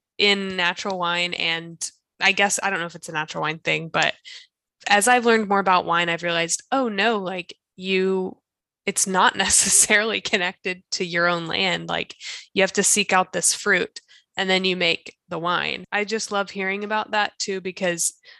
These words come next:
you have, you have made other people's land better <laughs> by helping them enact this organic change that they might not have done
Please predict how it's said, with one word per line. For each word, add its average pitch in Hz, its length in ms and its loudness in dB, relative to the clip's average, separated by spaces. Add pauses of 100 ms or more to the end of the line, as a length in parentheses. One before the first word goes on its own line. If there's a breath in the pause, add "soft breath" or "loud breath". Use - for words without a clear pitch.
(200 loud breath)
you 208 220 0
have, 190 580 0 (360)
you 220 180 0
have 214 260 2 (100)
made 185 460 0
other 190 240 0
people's 180 500 -8
land 175 600 2
better 180 520 0
<laughs> - 40 -20
by 196 480 0
helping 202 460 -2
them 180 340 -2 (400 loud breath)
enact 185 600 2
this 180 240 4
organic 175 600 0
change - 600 -6
that 190 160 -2
they 185 140 0
might 180 220 2
not 185 200 -2
have 165 160 -10
done 170 280 -4